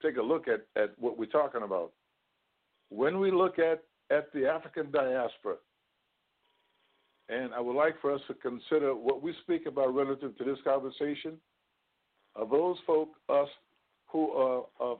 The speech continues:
African ancestry living in the United States of America and or the Caribbean, Central, South America, Mexico,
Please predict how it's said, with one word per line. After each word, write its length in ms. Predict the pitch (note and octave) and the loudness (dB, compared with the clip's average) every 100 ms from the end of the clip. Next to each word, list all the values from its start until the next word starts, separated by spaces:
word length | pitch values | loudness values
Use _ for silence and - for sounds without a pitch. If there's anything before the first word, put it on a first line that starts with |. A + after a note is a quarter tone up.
| - | -2
African 400 | D3+ D3+ D3 C3+ | -2 -2 -4 -2
ancestry 800 | D3 D#3 - - - - A2+ A2 _ _ _ _ | -2 -2 -2 0 0 -2 -8 -8 _ _ _ _
living 400 | A#2 D3+ D3 C#3 | -2 0 0 -2
in 80 | C3+ | -2
the 60 | B2 | -2
United 380 | B2 B2+ B2+ A#2 | -2 -2 -4 -4
States 220 | C3+ C3+ C3 | 0 0 0
of 120 | A#2 | -2
America 440 | A2+ B2+ B2+ B2+ B2 - | -2 0 -2 -2 -10 -4
and 260 | C#3+ F#3+ G#3 | 2 2 2
or 360 | C3+ C3+ C#3 B2+ | 4 4 4 0
the 120 | C3+ | -4
Caribbean, 640 | - A#2+ D3+ E3 B2+ B2+ B2+ _ _ - | -2 0 0 0 -4 -4 -6 _ _ -4
Central, 480 | D3 D#3+ - D#3+ D#3 - | 0 0 0 -2 -2 2
South 260 | C#3+ C#3+ | 2 2
America, 560 | C3+ C#3 C#3 C#3 C#3 C3+ _ _ - | 0 0 0 0 -2 -4 _ _ -14
Mexico, 760 | A2+ C#3+ D3 C#3+ - B2+ B2+ | -2 -2 -2 -4 2 2 0